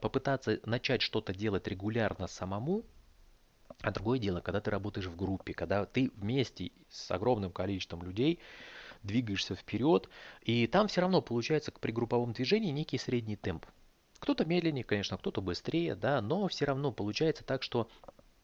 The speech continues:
с группой идти веселее. И, соответственно, это повышает резко мотивацию. А, следующая, вторая причина, почему люди покупают, опять-таки, люди очень ленивы по своей природе. Любой человек абсолютно ленив.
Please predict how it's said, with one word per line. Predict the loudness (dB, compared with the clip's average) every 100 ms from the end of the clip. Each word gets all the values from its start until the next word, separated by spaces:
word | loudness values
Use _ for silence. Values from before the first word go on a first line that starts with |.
| -20 _ -10 -6
с |
группой | -4 -4 -4 -4
идти | -4 -6
веселее. | -6 -6 -6 -8 -14 _ -20 -20 -20 -18 -18 -20 -20 -20 -4
И, | -2
соответственно, | 2 4 4 6 4 4
это | 0 -2
повышает | 0 2 2 4
резко | 2 0 -2
мотивацию. | -2 0 0 0 -8 -16 -20 _ -20 -8
А, | -2 0 0 -2
следующая, | -4 0 2 4 4 2 2
вторая | 4 4 4
причина, | 2 0 0
почему | 0 -2 -2 0
люди | -2 -2
покупают, | -6 -6 0 2 2
опять-таки, | 0 0 -2 -2 -2
люди | 0 0 2
очень | 0 0
ленивы | -2 0 0 0 -2 -4 _ _ -20 0
по | 2
своей | 4 4 4
природе. | 4 2 2 0
Любой | 0 0 2 2
человек | 4 4 4
абсолютно | 2 2 2 2 -2
ленив. | -4 -6